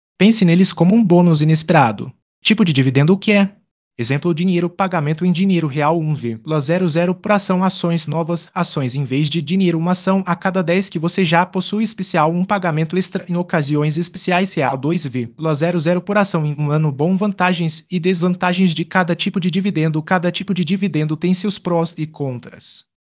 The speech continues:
Vamos dar uma olhada. Dividendos em dinheiro. Vantagens: você recebe dinheiro imediatamente. Isso pode ajudar em suas despesas ou investimentos. Desvantagens: o dinheiro pode não crescer tanto quanto se você reinvestisse em ações.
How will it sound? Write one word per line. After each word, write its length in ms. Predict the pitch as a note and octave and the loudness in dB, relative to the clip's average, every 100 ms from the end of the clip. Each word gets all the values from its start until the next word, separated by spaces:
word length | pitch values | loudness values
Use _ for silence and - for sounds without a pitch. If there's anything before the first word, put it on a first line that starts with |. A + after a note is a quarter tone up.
| _ - | _ 0
Vamos 220 | G3 F3 | 0 2
dar 160 | D3 | 0
uma 100 | D#3+ | 0
olhada. 480 | E3+ D3 B2+ A#2 A#2+ - C#3+ | 0 0 0 -2 -8 -14 -4
Dividendos 500 | D3+ D#3 C#3+ D3+ D#3+ | -2 0 0 0 -2
em 100 | E3 | 0
dinheiro. 460 | D#3+ D3+ A#2+ A#2+ - | 0 0 -2 -6 -6
Vantagens: 720 | E3+ G3+ G3 F3 E3+ D#3 - - | -2 0 2 2 2 -2 -6 -6
você 160 | D#3+ F3+ | -2 2
recebe 380 | F3+ F3+ F#3+ G3 | 2 2 0 0
dinheiro 400 | E3+ D#3+ C#3+ D3 | 0 0 0 0
imediatamente. 800 | C#3+ D3 D3 D#3+ B2 A2 - - _ _ _ | -2 -2 -2 -4 -4 -6 -10 -14 _ _ _
Isso 220 | G3+ - | -2 0
pode 260 | A#3 G#3+ F#3+ | 2 4 4
ajudar 320 | F#3 E3 C#3+ | 2 4 2
em 40 | D#3+ | 2
suas 240 | - D#3+ | 0 0
despesas 600 | C3+ D#3 E3 D#3+ D#3 C#3+ | 0 0 0 2 0 0
ou 100 | D3+ | 2
investimentos. 1040 | G3 G3+ F#3 - D#3+ A#2 - - - - _ _ _ | 4 2 0 0 0 -2 -6 -12 -10 -12 _ _ _
Desvantagens: 880 | G3 G3+ G#3 G#3 D3+ C#3 C#3 B2 - - | -2 2 2 2 2 2 0 -6 -10 -8
o 80 | E3 | -4
dinheiro 380 | D3 D#3 C#3+ C#3+ | 0 0 0 -2
pode 340 | C#3 F#3+ F#3+ | 0 0 2
não 100 | F#3+ | 0
crescer 460 | G3+ F3+ - F3+ F#3 | 0 -2 0 -2 0
tanto 260 | F#3+ G3+ | 0 0
quanto 320 | G#3 F3 F#3+ F#3+ | -2 0 0 0
se 140 | - | -2
você 260 | F#3 G3 A3 | -2 0 2
reinvestisse 600 | G3 F#3 F#3+ G#3+ G#3 E3 | 2 2 0 -2 0 0
em 80 | D3+ | 0
ações. 640 | - D#3+ C3 F#2+ - | -2 -2 -4 -6 -10